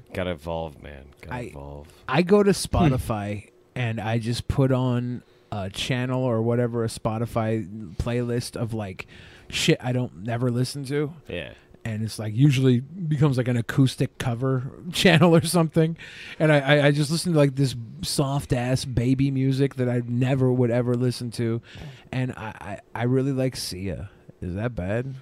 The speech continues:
Speaker 3: No, she's a
Speaker 1: Yeah, it's,
Speaker 3: talented
Speaker 1: it's fine.
Speaker 3: musician.
Speaker 2: It's really
Speaker 1: Yeah.
Speaker 2: good.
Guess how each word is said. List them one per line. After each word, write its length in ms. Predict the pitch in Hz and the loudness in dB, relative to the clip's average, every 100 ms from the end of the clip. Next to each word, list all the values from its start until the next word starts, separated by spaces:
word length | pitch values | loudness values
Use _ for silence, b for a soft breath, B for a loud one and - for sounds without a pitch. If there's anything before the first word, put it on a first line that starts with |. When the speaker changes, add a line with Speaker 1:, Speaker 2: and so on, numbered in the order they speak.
| - | -2
Speaker 3:
No, 280 | 403 320 - | 0 0 -2
she's 400 | - 165 - - | -2 -6 -8 -6
a 40 | |
Speaker 1:
Yeah, 60 | 127 | -4
it's, 120 | - | 2
Speaker 3:
talented 360 | 139 156 165 175 | 4 4 4 4
Speaker 1:
it's 80 | |
fine. 60 | 139 | 6
Speaker 3:
musician. 640 | 110 120 147 175 113 113 | 4 4 2 2 -2 -4
Speaker 2:
It's 60 | 139 | -2
really 240 | 117 131 143 | -2 0 -2
Speaker 1:
Yeah. 60 | |
Speaker 2:
good. 480 | 110 101 151 202 - | -4 -6 -6 -8 -10